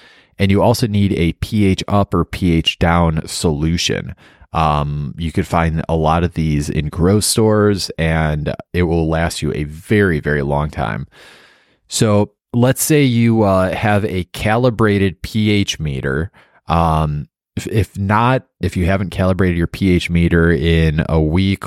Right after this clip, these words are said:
or two weeks, sometimes up to a month, uh, depending how often you use it, you're gonna wanna calibrate it. The more accurate your P H meter,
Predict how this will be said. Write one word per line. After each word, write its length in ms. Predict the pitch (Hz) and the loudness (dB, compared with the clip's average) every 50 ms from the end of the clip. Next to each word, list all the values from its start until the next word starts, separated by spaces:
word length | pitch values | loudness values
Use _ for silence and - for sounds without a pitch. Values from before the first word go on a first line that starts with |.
| - - | -8 -4
or 180 | 76 80 76 | -2 -2 -2
two 300 | - _ - - 107 98 | -2 _ -2 0 0 0
weeks, 420 | 90 90 90 87 87 80 - - - | 2 0 0 0 0 -2 -4 -8 -4
sometimes 400 | - 87 80 76 90 92 85 - | -2 -2 -2 0 -2 -2 -2 -4
up 140 | - - - | -4 -4 -4
to 100 | - 80 | -4 -2
a 40 | |
month, 440 | 76 82 90 92 92 92 - - - - - | 0 0 0 2 0 -2 -4 -10 -16 -10 -4
uh, 340 | - 82 80 76 73 71 76 - | -2 0 2 2 2 0 0 -2
depending 280 | - - - 165 - | -4 -4 -2 -2 0
how 100 | 85 82 | 0 2
often 400 | 55 65 78 - - - 85 80 | 2 0 0 -2 -4 -6 -6 -4
you 140 | 78 78 76 | -2 0 0
use 280 | 76 80 87 92 87 82 | 2 2 2 2 2 2
it, 220 | 76 78 78 - - - - - _ | 2 0 0 -2 -8 -18 -20 -20 _
you're 160 | - 107 113 | -4 -2 0
gonna 160 | 123 - 131 | 2 0 2
wanna 260 | 107 101 95 90 90 80 | 2 2 2 2 0 0
calibrate 580 | - - 85 76 76 76 65 - 64 62 58 | 0 -2 0 2 0 0 0 0 -2 -2 -2
it. 140 | 55 52 - - _ _ | -4 -8 -8 -12 _ _
The 280 | - 90 85 82 82 80 - | -4 -4 -2 -2 -4 -4 -4
more 300 | 90 92 98 107 110 - | -4 0 2 2 2 2
accurate 520 | - 104 101 98 95 - - 104 92 85 62 | 0 0 0 0 -2 0 0 0 0 0 0
your 160 | 71 87 85 | -2 -2 -2
P 260 | - - - 101 95 | -2 -4 -4 -2 0
H 220 | 92 90 - - - | 0 0 -2 -2 -2
meter, 420 | 90 87 87 - 90 90 87 82 | 0 0 2 2 2 2 2 0